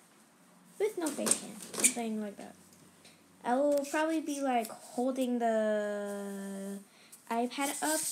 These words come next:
and then just, like, recording myself playing on Animal Jam. And if I actually think of actually doing it, um, I'm sorry if my hands are shaky, 'cause I am spinning my chair. So I'll just give you guys a little maybe heads up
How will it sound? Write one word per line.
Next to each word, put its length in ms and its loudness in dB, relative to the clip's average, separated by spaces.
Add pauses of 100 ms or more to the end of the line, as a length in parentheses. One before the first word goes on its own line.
and 240 2
then 360 2
just, 240 -4
like, 300 -4 (500)
recording 500 0
myself 420 -4
playing 460 0
on 140 -2
Animal 260 0
Jam. 220 -4 (720)
And 200 0
if 140 0
I 140 0
actually 500 0
think 320 -2
of 180 -2
actually 340 -2
doing 380 0
it, 220 -2 (680)
um, 180 2
I'm 180 -2
sorry 260 0
if 80 -6
my 80 -2
hands 300 -2
are 80 -2
shaky, 560 -4 (180)
'cause 180 -10
I 40 -10
am 180 -10
spinning 400 -6
my 120 -6
chair. 340 -8 (1300)
So 240 0
I'll 100 2
just 220 0
give 120 0
you 100 0
guys 260 -2
a 20 0
little 280 0
maybe 500 2
heads 320 -4
up 180 0